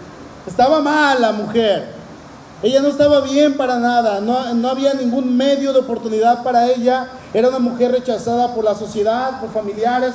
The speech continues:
por amigos. Doce años sin ir al templo, y no porque no quería ir, sino porque no podía. Así es que en doce años sin ir al templo, sin pedir perdón al Señor,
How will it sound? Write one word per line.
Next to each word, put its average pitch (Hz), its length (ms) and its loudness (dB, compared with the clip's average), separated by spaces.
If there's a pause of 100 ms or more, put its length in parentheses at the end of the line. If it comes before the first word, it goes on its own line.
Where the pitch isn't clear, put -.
por 214 120 -4
amigos. 240 540 -2 (400)
Doce 247 300 2
años 254 360 0
sin 220 120 -6
ir 233 140 0
al 240 220 0
templo, 247 500 2
y 220 60 -4
no 214 100 -4
porque 208 540 -2
no 226 180 -2
quería 233 380 2
ir, 269 280 2
sino 220 260 -4
porque 202 500 -2 (240)
no 233 220 0
podía. 269 420 2
Así 247 180 -6
es 247 120 -8
que 240 340 0 (800)
en 202 160 -2
doce 277 320 0
años 269 400 -4 (440)
sin 220 220 -6
ir 254 140 0
al 277 200 -2
templo, 247 600 -2
sin 233 160 -8
pedir 233 360 -6
perdón 277 300 -2
al 277 160 -6
Señor, 254 600 -4